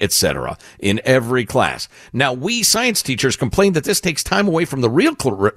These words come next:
curriculum that we're trying to teach, and we're shot down and told, "This is so important and it only takes a couple of minutes."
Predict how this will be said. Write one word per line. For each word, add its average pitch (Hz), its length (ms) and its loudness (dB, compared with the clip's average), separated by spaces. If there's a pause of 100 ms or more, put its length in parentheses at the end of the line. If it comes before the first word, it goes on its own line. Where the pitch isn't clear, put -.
curriculum 110 680 0 (220)
that 143 140 2
we're 151 100 2
trying 190 280 0
to 135 60 -4
teach, 220 360 -2
and 147 100 0
we're 147 140 2
shot 208 340 0
down 170 180 -2
and 135 140 -2
told, 147 240 2 (300)
"This 165 200 4
is 156 140 0
so 208 400 2
important 196 600 0
and 143 100 -2
it 131 140 0
only 190 240 4
takes 170 260 0
a - 60 -8
couple 165 240 0
of 165 40 0
minutes." 143 300 0